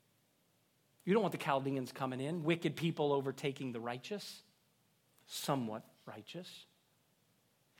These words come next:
He said, "But this is going to be the punishment." He said, "But here's the voice of hope. Here's the reason of deliverance.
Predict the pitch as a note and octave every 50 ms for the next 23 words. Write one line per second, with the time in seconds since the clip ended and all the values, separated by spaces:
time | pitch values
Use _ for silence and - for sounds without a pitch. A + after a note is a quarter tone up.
0 | - - - G#3 F#3 A3 F#3+ F#3+ D#3+ G3+ C4+ A3+ A#3+ B3+ G3+ A3 B3 B3+ B3 G#3+
1 | F#3 A3 A#3+ G#3 G#3 E3+ E3 G3 A#3 B3 A3 - - E3 D#3 D3+ E3+ - - -
2 | - _ _ _ _ _ _ _ _ _ _ _ _ - D3+ C3+ - D#3 C#3+ C#3
3 | C#3 C3+ B2+ D#3+ E3+ E3+ D3+ E3 D3+ D#3 D#3+ D#3+ D#3+ D#3 - D#3 C#3 - - C3
4 | A#2+ A2+ - - - _ _ _ _ _ _ _ _ _ _ _ _ - - -
5 | - - - G3+ G#3+ G#3+ F3 D#3+ F3 D#3+ D3 D#3 F3+ G3 G3+ G3 - F3 E3 D#3
6 | C#3+ C3+ C3+ C#3+ C3+ C#3+ C#3 B2 B2 B2 A2+ G#2 G#2 - - -